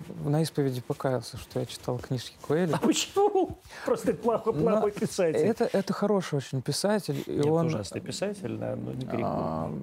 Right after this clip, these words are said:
Speaker 1: в том плане, что вот для мол-, для молодых это может быть как раз-таки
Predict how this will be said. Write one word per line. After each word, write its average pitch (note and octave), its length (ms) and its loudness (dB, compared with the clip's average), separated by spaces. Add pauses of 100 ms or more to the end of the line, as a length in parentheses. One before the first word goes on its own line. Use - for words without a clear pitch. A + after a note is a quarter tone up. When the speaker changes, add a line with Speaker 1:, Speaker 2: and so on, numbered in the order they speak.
(180)
Speaker 1:
в - 60 -20
том F#3 180 2
плане, E3+ 340 2
что D3 200 -2
вот C#3 240 -2
для D3 580 0 (1200)
мол-, C#3 160 0
для D3+ 120 2
молодых D#3+ 640 0 (520)
это D#3 220 0
может E3 280 2
быть D#3 160 0
как D3 200 -2
раз-таки D3+ 520 -2